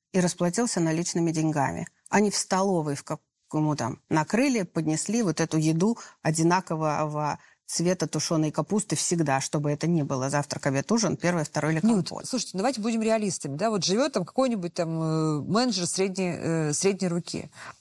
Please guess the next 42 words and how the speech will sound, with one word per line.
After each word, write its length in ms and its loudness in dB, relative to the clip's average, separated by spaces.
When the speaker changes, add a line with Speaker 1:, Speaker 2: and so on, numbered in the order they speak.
Speaker 2:
Он 200 4
неплохо 380 -2
зарабатывает, 680 0
он 140 -4
действительно 460 -8
испытывает 360 -6
потребность 440 -2
быть 140 -6
хорошим 420 0
и 80 -6
даже 300 2
готов, 500 -2
э, 240 0
как-то 380 0
в 160 -2
этом 200 0
деятельно 360 -2
поучаствовать. 640 -4
Но 100 8
у 40 8
него, 460 2
э, 680 0
не 100 -2
знаю, 260 0
квартальный 540 0
годовой 480 0
отчёт, 560 -4
у 80 -2
него 280 0
семья. 260 2
Speaker 1:
Прекрасно. 580 0
Speaker 2:
Он 80 4
говорит: 180 -2
«А 80 4
можно 300 0
просто 240 -4
деньгами?» 580 -2
Speaker 1:
Да. 200 4
Speaker 2:
Мы 120 0
же 80 0
не 60 0
мо-, 160 -2